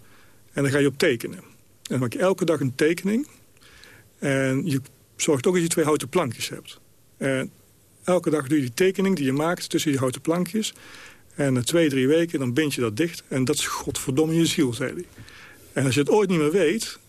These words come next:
dan maak je je plankjes maar open. Maar dat hoef je dus niet te doen, want je weet wat daarin zit. En of ik die tekening nou wel of niet gemaakt heb... is niet eens zo belangrijk. En wat erop staat ook niet. Wat belangrijk was, dat ik leerde om heel dicht bij mezelf te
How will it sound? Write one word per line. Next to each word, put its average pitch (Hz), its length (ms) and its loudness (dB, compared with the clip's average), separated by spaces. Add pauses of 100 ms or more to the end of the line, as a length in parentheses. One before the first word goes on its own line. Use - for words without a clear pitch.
(360)
dan 143 480 -4 (480)
maak 160 220 -2
je 160 60 -2
je 165 60 0
plankjes 135 340 -4
maar 135 140 -6
open. 165 340 -6 (720)
Maar 131 140 0
dat 120 80 0
hoef 170 100 2
je 170 100 -6
dus 123 80 -4
niet 131 140 0
te 127 80 -8
doen, 131 240 2
want 127 160 0
je - 60 -2
weet 131 200 2
wat 117 260 -2
daarin 139 360 0
zit. - 320 -8 (260)
En 131 440 0 (380)
of 127 140 2
ik 120 80 -4
die 131 80 -2
tekening 151 320 2
nou 127 120 2
wel 131 140 2
of 123 100 -2
niet 143 120 0
gemaakt 139 380 -2
heb... 139 100 -2
is 127 60 -8
niet 156 100 -2
eens 151 160 0
zo 143 120 0
belangrijk. 135 420 0
En 135 60 2
wat 127 180 0
erop 165 180 -2
staat 127 260 -4
ook 175 200 2
niet. 139 200 -2 (580)
Wat 131 160 -2
belangrijk 147 320 2
was, 135 280 0
dat 139 220 -2
ik - 180 -8 (160)
leerde 143 380 2
om 139 180 -2
heel 147 160 2
dicht 139 140 0
bij 135 120 0
mezelf 151 480 0
te 123 340 0